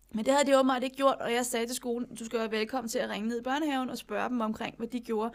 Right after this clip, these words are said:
Fordi jeg var egentlig ikke klar over præcis, hvad der,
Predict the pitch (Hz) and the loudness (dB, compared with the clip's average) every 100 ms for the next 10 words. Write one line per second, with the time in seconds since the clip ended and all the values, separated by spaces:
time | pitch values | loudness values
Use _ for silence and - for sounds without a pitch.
0 | - - - 262 262 311 277 - - - | -10 -20 -4 -4 0 -2 -4 -8 -20 -16
1 | - 226 240 - 254 254 277 277 - 294 | -6 -2 0 -2 -2 -2 -2 -2 -6 -4
2 | 277 262 269 269 269 285 - 294 269 | 0 4 4 2 -2 -2 -2 -2 -4